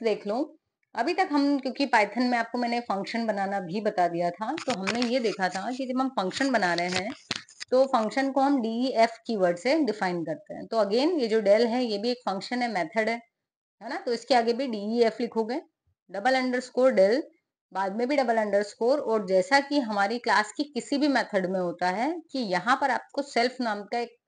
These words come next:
आर्ग्यूमेंट देना ही होता है। ठीक है, तो यहाँ पर भी हम क्या करेंगे, सेल्फ नाम का एक आर्ग्यूमेंट देंगे। ये सेल्फ किसको डिनोट करेगा? करंट ऑब्जेक्ट को।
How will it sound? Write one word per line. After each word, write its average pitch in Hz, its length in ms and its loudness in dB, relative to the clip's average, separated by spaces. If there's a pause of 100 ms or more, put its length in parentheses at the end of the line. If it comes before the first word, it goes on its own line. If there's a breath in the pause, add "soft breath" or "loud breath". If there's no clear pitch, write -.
(460)
आर्ग्यूमेंट 196 500 -4
देना 185 400 2
ही 202 220 2
होता 196 340 0
है। 170 200 -8 (720)
ठीक 294 160 -6
है, 370 80 -6
तो 302 120 -4
यहाँ 202 320 -4
पर 247 100 4
भी 247 100 -2
हम 233 140 -4
क्या 208 140 -2
करेंगे, 202 420 -2
सेल्फ 202 280 -2 (100)
नाम 185 220 -4
का 190 180 -2
एक 185 160 -2
आर्ग्यूमेंट 180 440 -2
देंगे। 202 260 -4
ये 220 200 -2
सेल्फ 330 380 0
किसको 285 260 0
डिनोट 233 320 0
करेगा? 214 340 0
करंट 190 360 2
ऑब्जेक्ट 156 420 -2
को। 156 240 -10